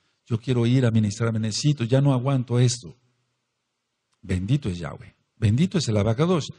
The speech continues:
El Abacadosh quiere, él hizo expiación, pero depende de la persona y propiciación, depende de la persona si lo va a tomar.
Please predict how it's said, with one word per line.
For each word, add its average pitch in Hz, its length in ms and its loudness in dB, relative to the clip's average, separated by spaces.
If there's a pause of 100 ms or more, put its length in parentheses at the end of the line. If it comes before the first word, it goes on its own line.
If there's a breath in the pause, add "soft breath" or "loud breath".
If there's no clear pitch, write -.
(320 soft breath)
El 107 180 4
Abacadosh 175 520 4
quiere, 180 560 2 (520 loud breath)
él 175 420 4
hizo 196 240 4
expiación, 170 1000 2 (1080)
pero 131 220 6
depende 156 380 2
de 175 40 2
la 165 120 2
persona 165 400 -2
y 165 60 -2
propiciación, 156 800 0
depende 139 340 0
de 156 60 2
la 151 120 0
persona 151 320 -2
si 147 120 0
lo 117 80 0
va 110 100 2
a 110 60 -6
tomar. 110 460 0